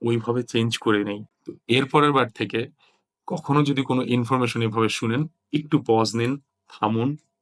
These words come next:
চিন্তা করুন, বা যদি আপনার ক্লিয়ার না হয় তাকে আবার জিজ্ঞেস করুন, "তুমি কি বোঝাতে চাচ্ছ?" এই জিনিসটা শিখার পরে আমার প্রথম যে জিনিসটা মনে হয়েছে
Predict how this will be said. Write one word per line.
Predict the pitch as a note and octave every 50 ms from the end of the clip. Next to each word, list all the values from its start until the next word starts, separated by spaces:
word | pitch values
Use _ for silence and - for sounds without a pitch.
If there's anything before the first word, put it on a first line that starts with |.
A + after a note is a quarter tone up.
| _ _
চিন্তা | - - F3 F3+ F3+ D#3+ F3 D#3
করুন, | - - A2+ A2+ B2+ D3 D#3 - _ _ _ _ _ _ _ -
বা | A#2 A#2 A2
যদি | A2 A#2+ A#2 A#2+
আপনার | A2+ - - A#2 A2+ G#2 - _
ক্লিয়ার | - - - A2+ A2+ A#2+ B2+ C#3 D3 D3
না | C#3+ B2 A#2 A#2 A#2
হয় | A#2 - A2 G#2+ A2+ - - _ _ -
তাকে | A2 A2+ - A#2 - -
আবার | A2+ A2 G#2+ A#2+ A#2+ B2
জিজ্ঞেস | A2+ A#2 A#2 A#2+ A2+
করুন, | - - C3+ C#3 D#3 F3+ F3+ - _ _ _ _ _ _ _ _ _ _ _ _ -
"তুমি | A#2 A2+
কি | A2 - - C3 B2
বোঝাতে | A2+ A2+ G#2+ G#2+ G#2 - -
চাচ্ছ?" | - - - - - - - - - _ _ _ _ _ _ _ _ _ _ _ _ _ _ _ _ _ _ _ _ _ _ -
এই | A#2 A#2+ B2
জিনিসটা | B2 C3 C3+ C#3 C3 - - D3
শিখার | C3+ - - - B2 A2+ - - A#2+ A#2
পরে | A2+ - A2+ G#2+ G2+ G#2+ A2+ A#2 - -
আমার | - A2 A2+ A2+
প্রথম | A2 - B2 A2 - - C3
যে | B2+ B2+ B2
জিনিসটা | B2 B2 A2+ - - A#2
মনে | A2 G#2+ A2 A2+ A2
হয়েছে | A2 A#2 A2 G#2 - - G2 G#2